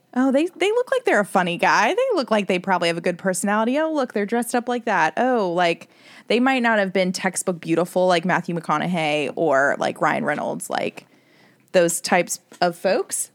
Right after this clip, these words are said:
But if they looked like they had a good time, if we had similar interests, if I was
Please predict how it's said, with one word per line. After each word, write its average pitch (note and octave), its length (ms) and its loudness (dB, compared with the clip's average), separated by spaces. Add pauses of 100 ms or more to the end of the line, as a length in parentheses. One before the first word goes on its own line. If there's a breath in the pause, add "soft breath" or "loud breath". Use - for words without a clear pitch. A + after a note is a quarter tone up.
But G#3+ 220 2
if G#3+ 180 0
they G#3+ 200 2
looked G#3 260 -2
like A#3+ 160 2
they A3+ 80 2
had G#3 140 4
a G3 40 -2
good F3+ 220 0
time, F3+ 380 2
if - 200 -6
we F#3 80 0
had E3+ 140 0
similar E3+ 380 -2
interests, E3 720 0
if F3 140 -2
I E3+ 120 2
was D#3+ 180 -4